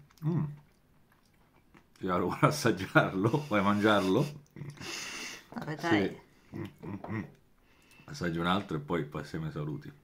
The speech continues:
Speaker 1: Vi faccio vedere l'interno. Di solito c'è nira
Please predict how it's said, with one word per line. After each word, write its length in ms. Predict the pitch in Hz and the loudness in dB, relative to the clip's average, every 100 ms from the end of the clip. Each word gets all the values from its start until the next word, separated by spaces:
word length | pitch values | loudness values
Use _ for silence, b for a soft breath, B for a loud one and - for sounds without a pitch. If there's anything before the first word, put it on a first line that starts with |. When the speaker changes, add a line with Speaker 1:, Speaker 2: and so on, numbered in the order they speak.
| _ _ - b b b b b b b - - - - - - _ _ _ _ _ - - _ _ _ _ - - - - - - _ _ _ _ _ _ - _ - - _ - - | _ _ -20 b b b b b b b -20 -20 -20 -20 -20 -20 _ _ _ _ _ -20 -20 _ _ _ _ -20 -20 -20 -20 -20 -20 _ _ _ _ _ _ -20 _ -20 -20 _ -20 -20
Speaker 1:
Vi 60 | - | -10
faccio 280 | 98 - | -6 0
vedere 200 | 101 92 | 0 2
l'interno. 760 | 85 90 87 82 76 76 131 - B B B B B B _ _ - - _ _ _ | 0 -4 -2 -4 -4 -4 -4 -4 B B B B B B _ _ -20 -20 _ _ _
Di 140 | - 87 | -8 2
solito 340 | 123 123 82 | 2 2 -2
c'è 300 | - 87 - b b b b b b b b b b b b _ | -2 -2 -2 b b b b b b b b b b b b _
nira 560 | 95 113 98 98 143 | -4 0 0 0 -2